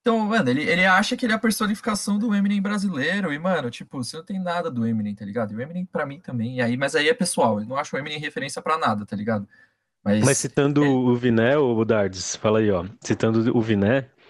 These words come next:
Speaker 2: eu não vou ser contra esses malucos, com tudo isso de comédia involuntária que os caras conseguiu produzir, tá ligado?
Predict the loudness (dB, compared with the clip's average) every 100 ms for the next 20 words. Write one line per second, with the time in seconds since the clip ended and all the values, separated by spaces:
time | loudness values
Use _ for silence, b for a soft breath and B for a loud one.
0 | B B B 0 2 4 2 0 2 0
1 | 2 0 2 2 2 0 -2 -4 -2 -2
2 | 0 -2 0 0 -4 -4 0 2 0 0
3 | 0 0 0 0 0 0 -2 -2 -2 -2
4 | -6 -4 -4 -2 -4 -4 -2 -4 -2 -4
5 | -2 -2 -2 -6